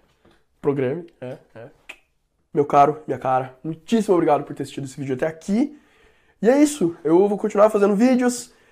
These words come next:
vou continuar a minha mão, de novo. E é isso, eu vou continuar gravando vídeos, vou continuar escrevendo artigos, produzindo o melhor conteúdo que eu puder pra ajudar você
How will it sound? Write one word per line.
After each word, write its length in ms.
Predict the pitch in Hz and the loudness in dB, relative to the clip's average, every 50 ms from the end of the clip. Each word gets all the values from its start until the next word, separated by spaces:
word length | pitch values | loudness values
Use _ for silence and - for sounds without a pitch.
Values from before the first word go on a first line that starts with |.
| _ _ _ _ _ | _ _ _ _ _
vou 120 | _ 175 175 | _ -4 0
continuar 800 | - 202 196 196 - 185 175 170 175 196 208 214 214 214 - - - | 2 0 0 0 0 4 6 8 8 8 8 6 4 0 -10 -14 -14
a 80 | - | -12
minha 200 | 156 151 156 156 | -6 -2 0 0
mão, 260 | 143 131 123 127 139 - _ _ _ _ _ _ _ _ _ _ - | 0 0 -4 -6 -8 -12 _ _ _ _ _ _ _ _ _ _ -16
de 100 | - - | -14 -8
novo. 280 | 156 135 131 - - - _ _ _ _ _ _ | -6 -6 -6 -6 -8 -18 _ _ _ _ _ _
E 60 | - 170 | -2 0
é 60 | 165 | 0
isso, 160 | 151 143 156 | 0 -2 -6
eu 40 | 143 | -10
vou 80 | 147 | -8
continuar 760 | 147 - 160 156 - 151 147 151 151 175 196 220 208 - - _ _ _ _ _ | -6 -6 -6 -6 -4 -2 0 2 4 4 2 2 -2 -6 -18 _ _ _ _ _
gravando 300 | 160 160 151 143 135 123 | -2 0 0 0 -2 -2
vídeos, 580 | 127 165 214 240 233 254 233 233 - - - _ | -4 -4 -2 -2 -2 -2 -4 -6 -6 -16 -20 _
vou 120 | - 147 | -10 -8
continuar 300 | 147 - 156 - 165 160 165 | -6 -6 -8 -6 -4 -4 -4
escrevendo 400 | 160 160 - 147 147 135 123 117 | -4 -4 -6 -4 -4 -4 -4 -8
artigos, 640 | 107 - _ - - 214 220 208 220 220 214 - _ _ _ _ | -10 -12 _ -6 -4 -2 0 0 -2 -2 -4 -8 _ _ _ _
produzindo 580 | 202 202 196 214 196 196 202 196 190 190 190 _ _ | 2 2 2 4 2 2 0 0 -2 -6 -10 _ _
o 120 | _ - 165 | _ -6 -2
melhor 260 | 170 165 160 156 175 | 0 2 2 2 2
conteúdo 380 | 170 175 180 175 170 165 160 165 | 0 -2 0 0 0 0 0 -2
que 40 | |
eu 60 | 160 160 | -6 -4
puder 500 | - - 151 139 135 147 - - _ _ _ | -4 0 2 2 2 2 -2 -10 _ _ _
pra 120 | _ - 147 | _ -6 -6
ajudar 320 | 151 151 135 127 123 123 | -4 -4 -6 -4 -6 -6
você 480 | 139 139 131 - - - 113 113 110 | -8 -10 -14 -14 -14 -12 -12 -12 -12